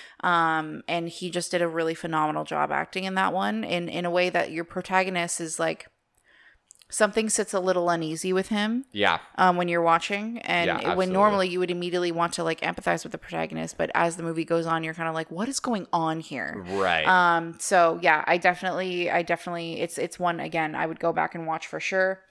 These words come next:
Speaker 1: uh, because I love, like, my thriller style, um, movies. Um,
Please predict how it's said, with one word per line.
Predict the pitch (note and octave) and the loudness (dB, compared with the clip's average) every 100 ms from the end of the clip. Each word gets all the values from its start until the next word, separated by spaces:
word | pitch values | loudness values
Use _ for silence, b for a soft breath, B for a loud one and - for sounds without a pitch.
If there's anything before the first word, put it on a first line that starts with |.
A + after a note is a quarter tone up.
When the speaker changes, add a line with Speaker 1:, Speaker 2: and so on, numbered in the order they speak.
| b b b | b b b
Speaker 1:
uh, | E3 D#3 D3+ D3 | -6 -2 -2 -4
because | E3 - E3+ D#3+ | -6 -4 -2 0
I | |
love, | D#3+ D#3 D#3 D#3+ | 2 2 2 0
like, | D#3 | -2
my | E3 D#3+ | -2 -4
thriller | - D#3+ D#3 D#3 | -4 -4 -2 -2
style, | - D3+ D3+ D3+ D3+ D3+ B B - | 0 4 4 4 2 -2 B B -8
um, | D#3+ D#3 D3+ - | -6 -4 -6 -8
movies. | E3+ E3 D#3+ D#3+ D#3 D#3+ - - - _ - | -6 -4 -4 -4 -4 -6 -8 -10 -12 _ -8
Um, | D#3 B2 - F2+ - | -6 -4 -6 -10 -14